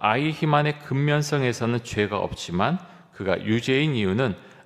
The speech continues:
아무 생각이 없었기 때문이다라고 주장을 합니다. 여러분, 이런 사건과 재판을 통해서 우리가 알 수 있는 것은 잘못된 사상을 어떤 사람이 받아들일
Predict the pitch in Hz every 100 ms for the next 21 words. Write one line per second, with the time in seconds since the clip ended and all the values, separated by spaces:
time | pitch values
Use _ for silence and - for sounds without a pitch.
0 | _ 80 90 123 147 151 151 147 147 131
1 | 120 123 135 95 87 110 - 101 - 113
2 | 107 104 80 78 67 64 - 80 85 110
3 | 156 - - - 80 - 73 76 76 -
4 | 117 76 - - _ _ _ _ _ _
5 | _ _ _ _ 92 101 90 95 - 123
6 | 110 101 101 - 101 113 120 120 98 85
7 | 85 - 135 110 87 90 - 90 98 160
8 | 160 127 92 160 117 - - - - _
9 | - 98 123 165 165 - 170 170 175 -
10 | 123 - 117 120 135 156 160 - - -
11 | 92 107 98 - 95 - - 85 117 127
12 | 90